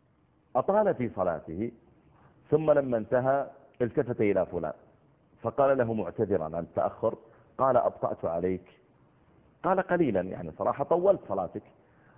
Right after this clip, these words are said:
فقال: إني لأطيل إني لأزيد في صلاتي من أجل ولدي هذا. أنا أزيد في صلاتي، أزيد الوقت لأجل الدعاء الكثير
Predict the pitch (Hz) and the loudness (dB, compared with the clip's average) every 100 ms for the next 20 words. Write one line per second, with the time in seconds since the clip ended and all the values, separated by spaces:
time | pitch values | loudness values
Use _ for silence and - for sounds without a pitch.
0 | _ - 110 131 127 120 113 - - - | _ -6 0 4 4 4 2 -2 -20 -20
1 | - 143 143 139 143 139 - - _ - | -2 0 2 0 -2 -6 -12 -20 _ -20
2 | _ _ - - _ - 113 113 113 165 | _ _ -20 -20 _ -2 2 2 0 0
3 | 156 117 101 - 147 139 113 104 - 104 | 0 0 0 0 -2 0 0 2 2 0
4 | 104 131 101 - 107 - 95 110 127 127 | 2 2 2 0 -2 0 0 2 0 0
5 | 147 151 151 - - - - 104 - 98 | 0 0 -2 -8 -20 -16 -4 -2 0 0
6 | 92 85 104 92 76 78 76 - - - | 0 2 2 0 -2 -4 -6 -8 -12 -20
7 | _ _ _ - - - _ _ _ _ | _ _ _ -20 -20 -20 _ _ _ _
8 | - _ - - _ _ - - 107 110 | -20 _ -20 -20 _ _ -20 -4 0 2
9 | 113 110 160 139 - 98 95 98 87 - | 2 2 0 -2 -6 -4 0 2 0 0
10 | 117 - 101 120 139 113 104 131 - - | -2 0 0 2 4 4 4 2 0 -18
11 | - _ _ - - - 131 127 127 101 | -20 _ _ -20 -4 2 2 2 -4 0
12 | 123 123 165 170 165 - 143 127 135 147 | 2 2 2 2 2 2 0 0 0 4
13 | 196 | 4